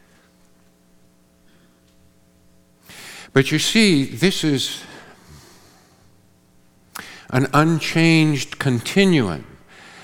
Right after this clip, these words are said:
of grace and tragedy, grace and tragedy without Jesus Christ, his death and resurrection. Because then the conquest of sin becomes a personal reality.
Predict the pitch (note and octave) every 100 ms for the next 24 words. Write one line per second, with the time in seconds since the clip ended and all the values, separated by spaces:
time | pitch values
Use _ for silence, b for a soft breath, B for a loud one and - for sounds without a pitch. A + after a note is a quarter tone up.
0 | B - G2+ G2+ A#2 C#3 C#3+ C#3+ C3+ C3
1 | - A#2 A2+ G#2+ F#2 F2 - A2+ C3 B2+
2 | A#2+ G#2+ - A#2 A#2 A2 G#2 F#2+ F#2 F#2
3 | B B B - A2+ B2 A#2 G#2 B2 C3
4 | C3 C3+ - - G#2+ G2+ G#2 - - G#2+
5 | - A2+ G#2 - G2 F#2+ F#2 F2 E2+ D#2+
6 | - - - - _ _ _ _ _ B
7 | B B B B B B A#2 - B2+ A2+
8 | G#2+ C#3 F3 C#3 G#2+ G#2 G#2 A2 - D3
9 | D#3 D#3+ - B2 A#2 - A2 - - D#3
10 | C3+ F#2+ F2+ G#2 - B2 A#2+ A2 - G#2
11 | F#2+ - - C#3+ - B2 A#2 G#2 G2+ F#2+
12 | F2+ E2+ D#2 - A1+ -